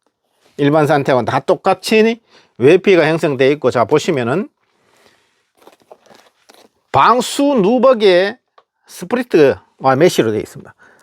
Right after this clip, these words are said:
방수 누벅, 요 부분이 누벅, 요 부분이 누벅, 중간에 스프리트, 스프리트, 메쉬, 요 세모진 부분에 메쉬, 안쪽에 메쉬,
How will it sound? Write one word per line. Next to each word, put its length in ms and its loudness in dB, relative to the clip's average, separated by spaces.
방수 360 2
누벅, 500 2
요 140 -4
부분이 380 -6
누벅, 520 -2
요 100 0
부분이 340 -2
누벅, 600 0
중간에 420 2
스프리트, 640 -2
스프리트, 640 0
메쉬, 460 0
요 80 -4
세모진 560 0
부분에 300 -2
메쉬, 460 -2
안쪽에 360 2
메쉬, 440 -2